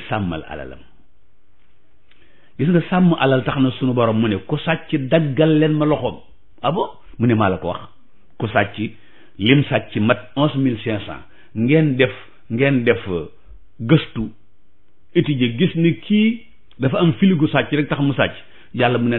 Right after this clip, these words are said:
"Daggal leen ma loxob droitam." Bu sàcc te daggal leen ma tànku gauche ba. Waaw, bu sàcc te ngeen daggal ma loxob gauche. Xaw ma nag buñ daggee ñett yooyu dana sàcc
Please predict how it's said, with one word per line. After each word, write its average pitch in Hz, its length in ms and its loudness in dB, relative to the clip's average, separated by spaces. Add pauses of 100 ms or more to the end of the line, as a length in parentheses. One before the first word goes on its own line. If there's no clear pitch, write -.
(120)
"Daggal 139 400 4
leen 117 140 4
ma 110 80 2
loxob 107 340 0
droitam." 82 420 -4 (1000)
Bu 127 100 0
sàcc 120 200 -2
te 117 240 -2
daggal 113 320 2
leen 107 140 2
ma 101 100 0
tànku 101 340 2 (100)
gauche 87 300 -4
ba. 71 60 -14 (1000)
Waaw, 82 200 -4
bu 104 80 -4
sàcc 107 320 -4
te 107 80 -2
ngeen 104 240 0
daggal 98 260 0
ma 95 120 0
loxob 87 300 -2 (120)
gauche. 78 240 -6 (460)
Xaw 120 160 4
ma 113 100 2
nag 107 160 2
buñ 117 160 0
daggee 117 300 2
ñett 113 220 0
yooyu 107 140 2
dana 107 180 2
sàcc 104 200 0